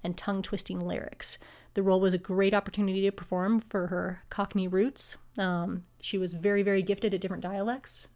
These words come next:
I think the, having moved around and living in London and having an Irish family and, you know, just she was very, very good at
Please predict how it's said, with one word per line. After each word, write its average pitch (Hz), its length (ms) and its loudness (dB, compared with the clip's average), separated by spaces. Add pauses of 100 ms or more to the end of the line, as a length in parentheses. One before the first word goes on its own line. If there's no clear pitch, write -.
I - 20 -6
think 180 160 -4
the, 180 300 -2
having 180 280 -2
moved 180 260 0
around 180 400 0
and 175 80 -2
living 175 200 -2
in 175 100 -4
London 208 460 2
and 175 100 0
having 170 280 -2
an - 80 -6
Irish 175 280 -2
family 190 540 0
and, 170 260 -2 (520)
you 180 80 -4
know, 170 200 -2
just - 300 -4
she 202 140 -2
was 175 80 0
very, 180 280 2
very 175 220 0
good 180 200 0
at 170 120 0